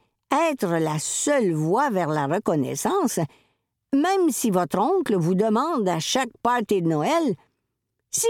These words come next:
vous allez enfin monter les échelons dans l'entreprise. C'était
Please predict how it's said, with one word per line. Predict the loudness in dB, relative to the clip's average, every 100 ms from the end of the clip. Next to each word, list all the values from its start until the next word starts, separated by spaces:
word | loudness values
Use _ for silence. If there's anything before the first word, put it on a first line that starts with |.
| 2
vous | 2 2
allez | 2 0 -2 _
enfin | 0 2 2 0 0 0 0 -2 -4 _ _ _ _
monter | 0 2 2 2 0 0 0 2
les | 2 2 2
échelons | 0 0 0 0
dans | 0
l'entreprise. | -2 -2 -2 -2 0 0 0 -2 -4 -6 _ _ _ _ _ _ _ _ _ _ _ _ _ _ _ _ -10
C'était | -2 -2 0 -2 -2